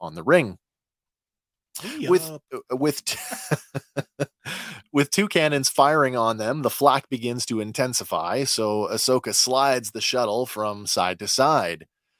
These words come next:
Speaker 1: Meanwhile, Huyang is surprised by the data that he's collected, saying, "How interesting. I never would have guessed that." Ahsoka asks if he has everything he needs,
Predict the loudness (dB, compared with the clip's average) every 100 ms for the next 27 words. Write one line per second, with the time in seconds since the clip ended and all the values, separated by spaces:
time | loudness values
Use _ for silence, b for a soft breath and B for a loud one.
0 | _ _ -4 0 0 2 2 2 2 2
1 | -2 -6 -4 -2 -2 -4 -6 -6 -2 0
2 | 2 0 -2 -6 -8 -4 -2 -2 -2 0
3 | 2 0 -2 -2 0 2 2 -2 -4 -4
4 | -6 -10 -8 -4 -4 -6 -8 -8 0 2
5 | 2 -2 0 -2 -4 -6 -6 -8 -14 _
6 | _ _ _ _ _ -10 -2 0 0 -2
7 | -2 -2 -2 -6 -8 -10 -10 -8 -6 -6
8 | -6 -6 -6 -10 -14 -14 -10 -10 -8 -6
9 | -4 -4